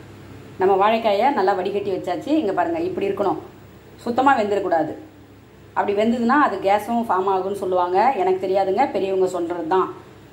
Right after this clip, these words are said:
ஓகேங்களா? இந்த மாதிரி வேக வச்சு எடுத்துக்கணும். அதனால நீங்க காய், வாழைக்காயா இருந்தா புளி போட்டு வேக வச்சு எடுத்துக்கோங்க. ஓகேங்களா? இப்போ வந்து வாழைக்காய் வறுவலுக்கு வந்து இந்த வெங்காயத்தையும் பூண்டையும்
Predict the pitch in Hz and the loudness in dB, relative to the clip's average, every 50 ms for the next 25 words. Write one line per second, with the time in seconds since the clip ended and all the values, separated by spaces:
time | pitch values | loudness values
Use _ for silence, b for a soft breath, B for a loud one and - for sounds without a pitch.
0 | - - - 190 214 208 214 247 262 254 214 190 190 185 190 196 190 185 190 190 | -14 -12 -8 -4 -4 0 2 4 4 4 2 2 0 0 0 0 0 0 0 0
1 | 185 190 180 - - 226 196 175 - - - 175 170 165 160 - - - - 180 | 0 -2 -4 -4 -4 -4 -4 -4 -4 -4 -4 -4 -4 -4 -4 -6 -8 -12 -10 -8
2 | 170 170 180 190 226 294 349 330 240 208 202 190 180 180 B B B B B - | -6 -2 0 2 4 4 4 4 4 2 2 0 -2 -4 B B B B B -4
3 | - 220 233 262 269 247 214 214 233 262 254 247 233 214 208 202 196 202 269 311 | -2 0 2 2 2 4 4 4 4 4 2 4 4 4 4 2 2 2 0 0
4 | 302 294 269 294 - - 226 - 226 214 190 180 165 175 170 - - 302 233 - | 0 0 0 0 0 0 -2 -2 -2 -2 -2 -2 -2 -4 -8 -4 -2 -2 -2 -2
5 | - 156 156 156 156 151 147 151 - - - - - - - - - - - - | -2 -6 -4 -2 0 0 -2 -2 -6 -10 -18 -20 -20 -20 -20 -20 -20 -16 -12 -10
6 | 156 185 196 208 240 262 233 196 202 202 196 196 190 196 208 262 330 392 - - | -6 -4 -4 0 2 2 2 2 0 0 2 2 2 2 2 2 2 0 0 -6
7 | B B B B B - 185 202 220 226 226 220 196 180 180 180 208 214 202 190 | B B B B B 2 4 4 4 2 2 0 0 0 0 -2 -2 -2 -2 -2
8 | 190 180 185 220 240 220 175 175 180 190 226 233 226 208 - 190 190 190 185 208 | -2 -2 -2 -2 -2 -2 -2 -2 0 0 2 2 2 0 0 -2 -6 -6 -4 -6
9 | 214 208 190 175 180 220 294 381 | -4 -2 -2 0 0 0 2 0